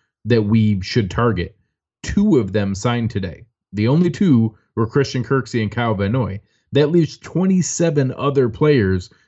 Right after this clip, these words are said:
that we were targeting. They haven't signed anywhere else. So if that list all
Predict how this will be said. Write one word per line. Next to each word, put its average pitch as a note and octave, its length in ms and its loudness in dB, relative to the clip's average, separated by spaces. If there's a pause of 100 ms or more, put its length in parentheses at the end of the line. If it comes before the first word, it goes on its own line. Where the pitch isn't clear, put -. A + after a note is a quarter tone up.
that B2 140 2
we C3 180 4
were B2+ 140 4
targeting. B2 480 0
They A2+ 60 2
haven't D3+ 240 0
signed D#3 300 -2
anywhere B2+ 380 2
else. C3 320 -6 (240)
So B2+ 240 0
if A2 180 -2
that B2 280 -2
list D3 340 0
all C3 480 2